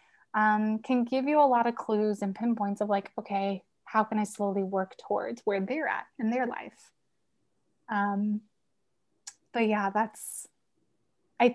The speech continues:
think we, we're dreamers. Creatives are often dreamers, but it's hard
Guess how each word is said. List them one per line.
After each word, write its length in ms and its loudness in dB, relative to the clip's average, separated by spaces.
think 260 4
we, 560 6
we're 280 4
dreamers. 920 4
Creatives 460 2
are 100 6
often 300 6
dreamers, 680 0
but 200 2
it's 180 -4
hard 480 2